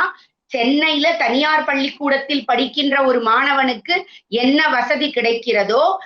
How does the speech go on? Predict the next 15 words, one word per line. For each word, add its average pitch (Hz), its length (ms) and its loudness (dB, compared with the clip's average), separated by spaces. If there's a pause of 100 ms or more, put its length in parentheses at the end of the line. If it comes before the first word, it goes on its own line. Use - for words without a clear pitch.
(140)
அது 214 320 0 (400)
கிராமப்புறத்தில் 269 800 0
இருக்கிற 247 360 -2 (260)
ப-, 233 260 2
பிற்படுத்தப்பட்ட, 269 880 -4 (200)
ஒடுக்கப்பட்ட - 760 -2 (160)
கிராமப்புற 277 640 0
மாணவனுக்கு 262 760 0 (340)
கிடைக்க 294 500 -2
செய்வதுதான் 269 720 0
சமூக 277 400 0
நீதி, 226 380 -2 (280)
அதுதான் 277 560 0
திராவிட 262 420 2
மாடல்ங்கிறாங்க. 214 680 0